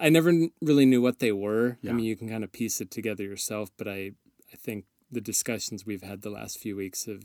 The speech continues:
Speaker 1: given me more to consider about
Speaker 2: Yeah.
Speaker 1: advent calendars.
Speaker 2: You know what's really interesting? I was at Costco the other day, and they have a dog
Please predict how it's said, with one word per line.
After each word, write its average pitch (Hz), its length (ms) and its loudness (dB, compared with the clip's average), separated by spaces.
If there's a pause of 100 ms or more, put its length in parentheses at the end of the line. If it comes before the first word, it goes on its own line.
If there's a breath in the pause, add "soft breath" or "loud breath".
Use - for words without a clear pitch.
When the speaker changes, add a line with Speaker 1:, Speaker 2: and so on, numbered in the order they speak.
(300)
Speaker 1:
given 107 260 -6
me 98 120 -6
more 98 320 -6
to - 180 -14
consider - 480 -14
about 113 240 -12
Speaker 2:
Yeah. 113 120 -10
Speaker 1:
advent 120 260 -16
calendars. - 580 -14 (140)
Speaker 2:
You 131 100 2
know 135 80 6
what's 127 160 0
really 117 160 4
interesting? 104 320 -4
I 110 80 -6
was 95 120 -6
at - 100 -8
Costco 98 520 -8
the 107 80 -8
other 120 140 -8
day, 143 240 -8
and 113 140 -6
they 113 60 -2
have 107 100 -4
a 95 60 -6
dog 92 640 -8